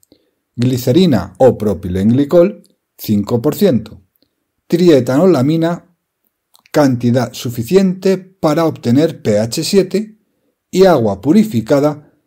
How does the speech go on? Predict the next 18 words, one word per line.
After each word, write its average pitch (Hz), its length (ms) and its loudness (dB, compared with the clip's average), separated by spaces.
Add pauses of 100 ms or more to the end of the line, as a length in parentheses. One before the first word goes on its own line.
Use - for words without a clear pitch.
(180)
cantidad 123 520 0
suficiente 190 680 0
para 117 240 -4
cien 190 260 2
gramos. 98 500 -6 (1300)
¿Cómo 208 260 4
se 165 140 -2
elabora 156 340 4
esta 139 240 -4
fórmula? 117 500 -2 (920)
Lo 135 180 2
primero 143 340 2
que 117 60 -6
tenemos 139 380 -2
que - 100 -8
hacer 190 320 0
es 156 400 0
disolver 131 800 0